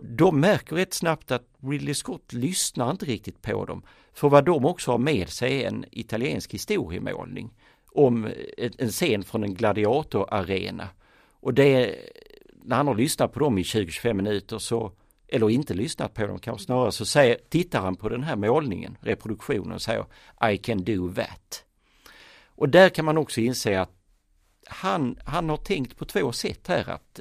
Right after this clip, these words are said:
han har tänkt, visst, vi har en antik miljö här, men vi har också ett drama som handlar om en man och hans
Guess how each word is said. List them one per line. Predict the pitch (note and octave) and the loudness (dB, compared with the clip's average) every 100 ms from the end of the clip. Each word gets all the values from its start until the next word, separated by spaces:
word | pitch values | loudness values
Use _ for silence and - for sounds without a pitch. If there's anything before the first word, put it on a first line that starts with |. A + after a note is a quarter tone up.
| G#2+ | -6
han | A#2 | -4
har | B2+ | -6
tänkt, | - C#3 B2 - | -4 -4 -4 -2
visst, | D#3+ F#3 - | -2 -2 0
vi | |
har | C#3+ D3+ | 2 2
en | |
antik | B2 A#2 G3 F#3 E3+ - - _ _ - - - | 0 -2 0 0 -2 -16 -20 _ _ -20 -20 -2
miljö | D3 D3+ F3+ D#3 B2 | 4 8 10 10 8
här, | A#2 C#3+ G#2+ G2+ | 6 4 4 2
men | A#2+ A#2 | -6 0
vi | A#2+ | 2
har | B2+ | 2
också | D3 - - G#2+ | 0 -2 -8 -8
ett | - | -8
drama | G2+ A#2+ G#2+ B2 D#3 G2 | -6 0 4 6 4 0
som | - G#2 | -8 -8
handlar | G2+ A#2+ A#2 | -2 -2 -2
om | F#2 F#2 F2+ | -4 -4 -8
en | F#2 A#2+ | -6 -2
man | C#3 C3 B2+ B2+ | 0 0 -2 -6
och | G#2 | -6
hans | G#2 G#2 - | -6 -6 -10